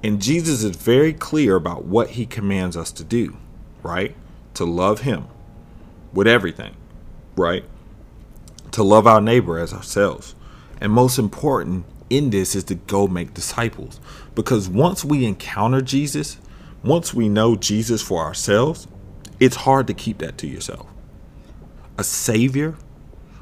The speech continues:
a risen savior, and how do you keep that to yourself, okay? And so, um, as we continue to move along, uh, I want people to understand that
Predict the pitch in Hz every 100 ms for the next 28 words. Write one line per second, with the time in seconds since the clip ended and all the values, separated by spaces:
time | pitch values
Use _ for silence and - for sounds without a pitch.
0 | - - 85 87 101 127 131 131 120 -
1 | 98 98 120 147 165 - - 87 78 -
2 | - - - - - 156 165 151 185 -
3 | 87 - 85 78 - 73 - - - -
4 | 107 127 - - - - - - 113 123
5 | 113 107 - - - 104 101 98 92 -
6 | - 143 143 131 151 - 117 - 135 123
7 | 98 107 101 85 95 104 85 82 - -
8 | - - - 98 95 - 107 117 160 -
9 | 156 131 117 101 101 104 90 - 101 95
10 | 80 80 82 73